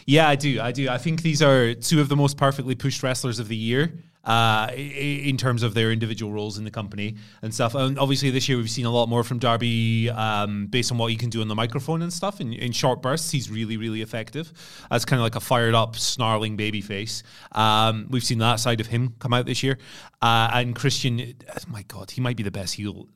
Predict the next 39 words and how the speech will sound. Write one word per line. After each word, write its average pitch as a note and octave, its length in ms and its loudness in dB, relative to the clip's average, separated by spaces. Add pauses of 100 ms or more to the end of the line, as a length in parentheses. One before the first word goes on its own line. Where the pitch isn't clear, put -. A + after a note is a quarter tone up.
of - 120 -14
all F#2 80 -4
time. A2+ 320 -2 (280)
Uh, C3+ 140 4
maybe E3+ 160 2
not C3+ 140 -2
of A2+ 100 -4
all A#2 100 0
time, A#2 240 0
but, A#2 200 0
you D3 120 0
know, D3 80 0
certainly C#3+ 380 0
one C3 140 -2
of B2 80 -8
the A#2+ 40 -6
most A#2+ 220 -6
effective A#2+ 320 -6
ones G#2 220 -6
in G2 80 -8
wrestling G2+ 360 -4
right G2 160 -2
now. G2+ 140 -2
He's G2+ 140 -4
completely A#2+ 340 0
despicable. G#2+ 460 -6
He's G#2 120 -4
the A#2 60 -2
worst G#2+ 240 0
guy G2+ 140 2
in G2+ 80 0
the G2+ 60 -2
universe. G2 300 -4
I G2 60 -4
hate F#2+ 220 -8
him. F#2+ 100 -8
I F#2 60 -8
love F2 180 -10
him. F2 160 -14